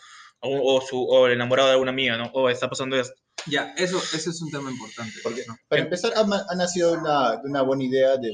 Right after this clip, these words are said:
Speaker 3: bueno, no sé si una
Speaker 1: Yo
Speaker 3: buena
Speaker 1: no,
Speaker 3: idea,
Speaker 1: yo no creo que sea una buena idea.
Speaker 3: de una,
Speaker 2: ¿Por qué
Speaker 3: de
Speaker 2: sientes
Speaker 3: un
Speaker 2: que
Speaker 3: buen
Speaker 2: no es una buena idea?
Speaker 3: sentimiento.
Speaker 1: Porque si, si tú eres, ya,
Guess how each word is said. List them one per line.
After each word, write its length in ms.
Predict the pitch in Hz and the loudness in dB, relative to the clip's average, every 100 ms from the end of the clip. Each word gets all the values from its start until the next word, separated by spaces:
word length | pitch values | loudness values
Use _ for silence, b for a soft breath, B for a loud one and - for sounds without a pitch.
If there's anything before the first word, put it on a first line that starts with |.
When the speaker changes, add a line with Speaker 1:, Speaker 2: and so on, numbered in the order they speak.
| 107 117 | -6 -6
Speaker 3:
bueno, 180 | 113 127 | -4 -4
no 60 | |
sé 120 | 147 139 | -6 -6
si 100 | 135 | -4
una 160 | 131 | 2
Speaker 1:
Yo 80 | 208 | 4
Speaker 3:
buena 140 | 247 262 | 4 4
Speaker 1:
no, 40 | |
Speaker 3:
idea, 140 | - - | 2 2
Speaker 1:
yo 80 | 240 | 2
no 100 | 247 | 4
creo 120 | 233 208 | 6 6
que 60 | |
sea 100 | 180 | 4
una 100 | 170 | 4
buena 160 | 156 139 | 4 4
idea. 100 | 120 | 6
Speaker 3:
de 100 | 135 | 4
una, 260 | 151 156 | 2 2
Speaker 2:
¿Por 160 | 151 139 | 2 2
qué 60 | 208 | 0
Speaker 3:
de 60 | |
Speaker 2:
sientes 240 | 208 196 156 | 0 -2 0
Speaker 3:
un 60 | |
Speaker 2:
que 40 | 185 | 0
Speaker 3:
buen 40 | |
Speaker 2:
no 60 | 180 | 0
es 40 | 170 | -4
una 100 | 143 | -4
buena 160 | 127 | -2
idea? 100 | 147 110 | -2 -2
Speaker 3:
sentimiento. 340 | 110 110 - _ _ _ - | -6 -10 -14 _ _ _ 2
Speaker 1:
Porque 300 | 151 151 147 | 4 4 4
si, 340 | 151 143 - _ | 2 -2 -8 _
si 240 | - - - | -6 -4 2
tú 220 | 180 196 | 4 4
eres, 340 | 196 196 - 147 | 2 -2 -4 -4
ya, 160 | 117 | -4